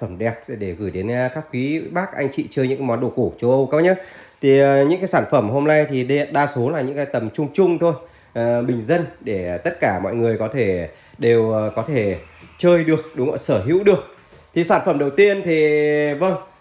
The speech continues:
cũng là con đẹp nhất và con bên em thì vừa mới được anh bên châu Âu gửi về. Vâng, lâu lắm rồi, hôm nọ em có một đôi. Thì hôm nay nó lại về các bác nhé. Các bác biết con gì không ạ?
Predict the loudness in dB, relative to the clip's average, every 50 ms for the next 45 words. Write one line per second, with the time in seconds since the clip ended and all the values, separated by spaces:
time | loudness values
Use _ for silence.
0 | _ _ -2 0 0 0 0 0 -2 -2 0 0 0 0 0 -2 -2 0 0 0
1 | 0 0 -2 -4 -4 -2 0 0 0 2 2 2 2 2 0 0 -2 -4 -4 -4
2 | -2 0 2 2 4 4 6 4 4 4 2 -2 -2 -2 -4 -2 -2 -2 0 0
3 | 0 0 -2 0 0 2 2 2 0 -2 -4 -4 -4 -2 -2 0 0 -2 -4 -8
4 | -18 _ _ _ _ -8 -4 -2 2 4 4 4 4 2 0 0 2 2 2 2
5 | 0 -2 -2 0 0 0 -2 -2 -2 -2 -4 -4 -2 -2 0 2 2 2 0 -4
6 | -14 -20 _ -12 -6 -2 0 0 2 2 2 2 2 2 0 -2 -2 -2 -2 0
7 | 2 2 2 2 2 0 0 0 -2 -4 -10 -18 _ _ _ _ _ _ -6 -2
8 | 0 0 2 2 0 0 0 0 2 2 2 2 2 2